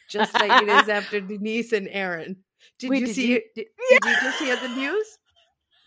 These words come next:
Speaker 2: I did.
Speaker 1: The news that just broke five minutes ago? <laughs>
Speaker 2: Yes.
Speaker 1: Big Pharma
Speaker 2: It, okay, number one,
Speaker 1: caught up
Speaker 2: okay,
Speaker 1: with Denise and Aaron.
Speaker 2: before, n-, number one, let me just say something, okay? Let me, before we start laughing about this, I just wanna preface by saying,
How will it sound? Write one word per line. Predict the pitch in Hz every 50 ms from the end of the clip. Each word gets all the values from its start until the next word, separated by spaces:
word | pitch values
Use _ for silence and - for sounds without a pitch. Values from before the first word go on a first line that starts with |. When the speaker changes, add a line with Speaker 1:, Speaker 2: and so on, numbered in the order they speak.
| _ _ _ _ -
Speaker 2:
I | 294 349 - - 285 339 - - _ - - 294 - _ -
did. | 254 277 - - _ - 277 - - _ - 233 - - - - - 302 - -
Speaker 1:
The | 247 262
news | 247 277 269 269 302 294 -
that | 277 254 247 -
just | 311 269 254 208 -
broke | 233 240 247 - -
five | - 247 240 233 226
minutes | 240 233 240 240 233 -
ago? | 302 269 294 302 320 359 - -
<laughs> | - - - - - - _ -
Speaker 2:
Yes. | 262 - - 269 262 269 269 294 302 - - - 240 302 294 - -
Speaker 1:
Big | 214 220 262 269 - -
Pharma | 254 240 262 247 240 254 247 254 277 311 349 - _ _ _ _ _ _ - - -
Speaker 2:
It, | 220 220 -
okay, | 226 220 226 190 180
number | 196 185 196 247 302 302
one, | 269 233 190 175 170 175 165
Speaker 1:
caught | 240
up | 240 180 185
Speaker 2:
okay, | - 196 175
Speaker 1:
with | 165 - 202 196
Denise | 254 240 202 233 233 247 - - - - -
and | 262 220 214
Aaron. | 233 - 302 277 247
Speaker 2:
before, | - 277 254 254 262 277 262 - _ _ _ _ _ 185 185
n-, | - - 196 202
number | 196 190 202 202
one, | 190 180 175
let | 175 175
me | 180 208
just | 202 214 208
say | - 196 196
something, | 185 170 165 151 143 135 139 147 151
okay? | 170 - 180 165 175 190
Let | 180 180 175
me, | 170 170 151
before | 226 190 185 - 175 175 185
we | 190 202 214
start | 208 - 196 170 156 -
laughing | 156 160 165 190 196 - 160 160
about | 156 151 147 143 - -
this, | - 143 147 160 - -
I | 151 165
just | 165 165 175 180 175
wanna | 190 190 180
preface | 175 - 214 208 202 190 - -
by | - 175 170
saying, | - - 165 156 151 147